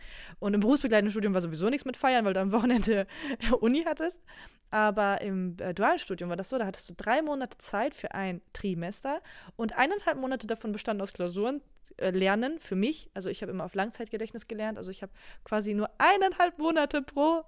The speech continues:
Semester, Trimesterzeit gehabt zum Feiern. Und die habe ich richtig genutzt. Meine zwei Freunde, also ich hatte zwei richtig gute Freunde, ähm, die haben, die kamen am nächsten Tag nicht in die Uni, aber ich war jeden Morgen da.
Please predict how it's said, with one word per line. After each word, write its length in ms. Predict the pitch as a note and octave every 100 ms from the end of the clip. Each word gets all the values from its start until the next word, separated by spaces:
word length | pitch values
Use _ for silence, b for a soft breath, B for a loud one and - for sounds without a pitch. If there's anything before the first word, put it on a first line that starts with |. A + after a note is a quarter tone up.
| -
Semester, 540 | F3+ A3 A3+ A#3 A3+ G#3+
Trimesterzeit 640 | - G#3+ A3 A3 - G3+
gehabt 160 | F3+ E3+
zum 120 | -
Feiern. 380 | - G3 F3 A3+ - B B B
Und 120 | A3+
die 140 | C4 F#4
habe 140 | C#4+
ich 100 | -
richtig 240 | C#4+ - -
genutzt. 440 | G3 G3 - - B B
Meine 160 | B3+ C4+
zwei 160 | A3+
Freunde, 640 | - B3 G4 C#4+ F#3 A#3+ D#4+
also 120 | F#3
ich 100 | F#3
hatte 100 | F#3+
zwei 280 | - G3+ G3
richtig 280 | G#3 - -
gute 160 | G3+
Freunde, 400 | - F#3+ F#3+ B3+ - _ - - - - D#4
ähm, 460 | G#3 G#3 G#3 G#3+ - B B B -
die 220 | A#3 C#4 A4 B4 _ _ _ _ _ _ _ _ _
haben, 680 | - C#4 E4 F4 E4+ F4+ F#4 - _ _ _
die 120 | A#3
kamen 340 | C4+ F4+ G#4+ A4
am 80 | G4+
nächsten 260 | G4+ -
Tag 160 | E4 F4+
nicht 180 | F#4+ -
in 80 | A3+
die 120 | G3+
Uni, 240 | F#3+ F3
aber 180 | F#3+ -
ich 180 | G#3+ -
war 60 | G3+
jeden 280 | F#3+ E3+
Morgen 320 | E3 D#3+ F3+ E3+
da. 160 | -